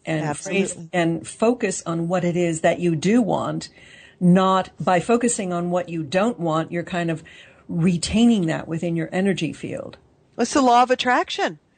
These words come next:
Speaker 2: you know, because if you say, "Well, I don't want to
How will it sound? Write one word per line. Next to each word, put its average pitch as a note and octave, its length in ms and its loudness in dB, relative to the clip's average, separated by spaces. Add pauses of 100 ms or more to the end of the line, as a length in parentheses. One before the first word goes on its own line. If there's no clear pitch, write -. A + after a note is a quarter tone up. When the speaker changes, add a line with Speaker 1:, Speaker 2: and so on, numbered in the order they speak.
(380)
Speaker 2:
you G3 80 -4
know, F#3 180 2
because A#3 580 4 (300)
if A3+ 360 4
you A#3+ 120 -4
say, A3+ 380 2
"Well, A3 520 2 (260)
I G#3 240 2
don't G#3 500 0
want E3 420 -6
to E3+ 520 -8